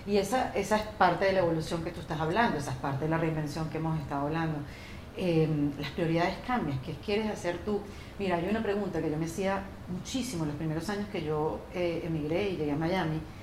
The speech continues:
que me despertaba de noche, yo no sufría de, de insomnio ni nada, pero empecé a despertarme de noche con un susto, preguntándome,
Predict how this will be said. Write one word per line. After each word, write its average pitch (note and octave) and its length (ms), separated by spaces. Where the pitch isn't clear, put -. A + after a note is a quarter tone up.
que F3 80
me F3 80
despertaba F3 460
de A#3 60
noche, G3+ 280
yo D3 100
no F#3 160
sufría E3+ 420
de, D#3 280
de D3+ 80
insomnio D#3 320
ni E3+ 120
nada, D3 300
pero D3+ 220
empecé E3+ 560
a - 60
despertarme F3+ 580
de A#3+ 60
noche A3+ 260
con G3 100
un G#3+ 100
susto, - 440
preguntándome, G3 720